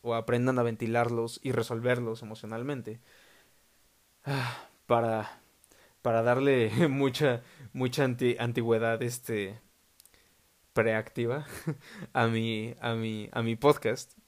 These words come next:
hablemos otra vez de memes. El meme del hombre macho golpeando la pared. En realidad es un problema de salud mental.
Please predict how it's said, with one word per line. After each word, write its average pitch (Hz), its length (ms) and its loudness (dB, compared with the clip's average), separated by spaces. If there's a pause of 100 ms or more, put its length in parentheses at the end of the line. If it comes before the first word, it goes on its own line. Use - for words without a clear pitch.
(580)
hablemos 139 400 6
otra 117 200 -2
vez 107 160 -4
de 104 100 -12
memes. 110 800 -12 (640)
El 117 200 2
meme 156 380 4
del 120 200 4
hombre 123 220 4
macho 123 440 0
golpeando 113 520 0
la 104 180 -2
pared. 104 400 -2 (1800)
En 117 140 -6
realidad 123 340 6
es 190 120 2
un 170 100 -4
problema 151 400 0
de 127 80 0
salud 117 260 -2
mental. 117 440 -4